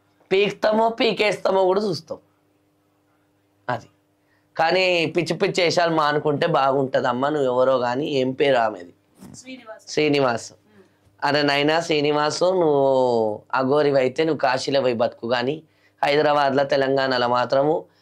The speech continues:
Speaker 1: ఆడవాళ్ళ బట్టలు లేకుండా తిరిగి, ఆడవాళ్ళని పిచ్చోళ్ళని తిరుగుతూనే కొడతారు.
Speaker 2: అవును.
Speaker 1: ఇది పిచ్చేసామా మరి?
Speaker 2: అసలు పిచ్చోళ్ళు కూడా అట్లా నక్కలు
Speaker 1: తిరగరు
Speaker 2: కలిసి
Speaker 1: గలీజ్గా.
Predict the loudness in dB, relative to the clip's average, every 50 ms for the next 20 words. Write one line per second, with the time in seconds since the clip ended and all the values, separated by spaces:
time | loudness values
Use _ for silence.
0 | _ _ _ _ -4 -2 0 0 2 2 2 2 2 2 4 2 2 2 2 0
1 | 0 0 0 2 2 2 0 0 0 0 0 0 0 0 0 0 0 0 -2 -2
2 | -4 -4 -2 -2 0 2 0 0 2 2 2 2 2 2 0 0 0 -2 -4 -4
3 | -8 _ _ _ _ _ _ _ -4 -4 -4 -4 -2 -2 0 2 2 2 2 2
4 | 2 0 0 0 0 0 0 0 0 2 2 2 0 0 0 -2 -2 -2 -4 -10
5 | _ _ _ _ _ -18 -18 -18 -20 _ _ _ _ -4 0 0 0 0 0 -2
6 | -4 -2 0 -2 0 2 2 2 2 2 2 2 2 0 0 0 -2 -2 -4 -4
7 | -4 -4 -6 -4 -4 -6 -6 -6 -4 -2 -2 0 0 -2 -6 -4 -2 -2 -2 -2
8 | -4 -4 -4 -4 -2 0 0 2 2 4 4 4 2 2 2 0 0 2 2 0
9 | 0 0 0 -2 -2